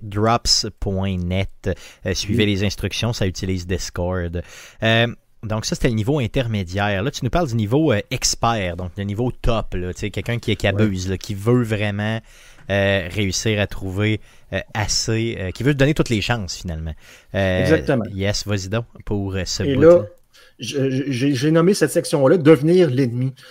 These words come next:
Speaker 2: Donc,
Speaker 1: Oh.
Speaker 2: tu deviens toi-même un robot et un scalper et tu utilises le, le, le, les armes contre, contre eux, dans le fond. Tu utilises leur, les, les armes qu'eux ont à ta guise et, euh, à tes fins.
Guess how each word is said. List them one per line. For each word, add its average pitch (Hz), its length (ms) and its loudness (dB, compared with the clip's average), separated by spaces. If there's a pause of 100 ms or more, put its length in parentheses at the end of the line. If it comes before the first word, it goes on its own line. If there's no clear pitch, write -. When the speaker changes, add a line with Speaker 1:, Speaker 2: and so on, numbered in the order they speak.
(340)
Speaker 2:
Donc, 156 280 0 (160)
Speaker 1:
Oh. 92 280 -8
Speaker 2:
tu - 280 -2
deviens 165 460 8
toi-même 156 400 2
un 131 160 4
robot 123 480 6
et 123 160 -4
un 123 180 -2
scalper 127 640 0
et 120 60 2
tu 120 240 -8
utilises 139 580 -2 (140)
le, 110 440 -6
le, 107 280 -8
le, 127 300 -10
les 139 280 2
armes 147 220 2
contre, 117 580 0
contre 113 360 -4
eux, 110 100 -6
dans 104 100 -8
le 104 60 -10
fond. 113 140 -14
Tu 151 120 -6
utilises 196 340 -2
leur, 147 220 0
les, 139 240 -4
les 160 300 2
armes 190 180 2
qu'eux 175 380 4
ont 151 160 -2 (480)
à 143 160 2
ta 135 140 4
guise 123 360 -2
et, 117 180 -2
euh, 113 200 -6
à 127 100 -4
tes 113 180 -2
fins. 110 220 -6